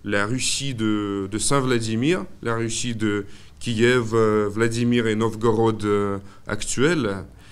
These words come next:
était, euh, avait des Byzantins orthodoxes d'un côté, des, euh, Turcs, des Arabes un peu plus au sud, euh, mais aussi les Juifs de, de la Volga.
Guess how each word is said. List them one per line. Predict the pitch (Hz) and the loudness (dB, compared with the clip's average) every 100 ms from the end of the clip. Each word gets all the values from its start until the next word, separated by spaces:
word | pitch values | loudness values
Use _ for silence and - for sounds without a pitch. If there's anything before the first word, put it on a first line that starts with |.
| - - - | -20 -20 -6
était, | 104 107 131 135 147 - | -4 -2 2 4 2 0
euh, | 107 104 101 101 98 98 98 95 - - - | 0 0 -2 -4 -6 -6 -8 -12 -16 -20 -4
avait | 117 120 135 | 0 2 2
des | 120 120 117 - - - - - | 4 2 2 -4 -16 -20 -20 -16
Byzantins | 120 135 139 139 120 131 135 147 | -4 0 2 2 2 2 2 0
orthodoxes | 131 117 - 117 120 107 107 | -4 -2 -2 2 2 2 0
d'un | 120 | 0
côté, | 117 117 117 123 165 190 - - - - - - - | 2 0 2 0 -2 -10 -16 -20 -20 -20 -20 -20 -14
des, | 107 131 131 | 0 4 6
euh, | 127 110 104 | 6 4 0
Turcs, | 104 165 123 | 2 2 4
des | 110 131 120 | 2 4 4
Arabes | 117 120 113 113 101 101 | 6 6 4 4 2 0
un | |
peu | 110 123 | 0 0
plus | - 123 113 | 0 0 0
au | 113 | 2
sud, | - - 156 131 104 90 - - - - - - - | 2 2 0 2 0 -2 -10 -18 -20 -20 -20 -20 -2
euh, | 110 104 101 98 95 - | 0 2 2 0 -2 -4
mais | 110 127 147 143 | 2 6 6 4
aussi | - - - - 151 165 - - | 0 4 4 2 0 -4 -6 -4
les | 110 113 | -2 0
Juifs | 107 120 185 - - - - - - - | 0 -2 -4 -6 -10 -14 -18 -20 -20 -16
de, | 110 120 113 | 0 2 4
de | 107 123 | 4 4
la | 120 | 4
Volga. | 113 135 135 180 180 | 6 4 6 4 2